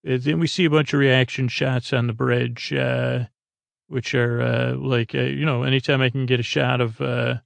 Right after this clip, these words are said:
whatever that robot is, uh, like, uh, Ventrilo-, Ventriloblot two thousand.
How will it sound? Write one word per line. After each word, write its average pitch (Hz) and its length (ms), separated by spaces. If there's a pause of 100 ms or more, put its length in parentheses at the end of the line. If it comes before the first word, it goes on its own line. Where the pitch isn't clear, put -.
(580)
whatever 127 280
that 127 180
robot 120 440
is, 117 200
uh, 123 200
like, 120 460
uh, 123 360 (1000)
Ventrilo-, 131 600
Ventriloblot 123 1160
two 131 180
thousand. 127 880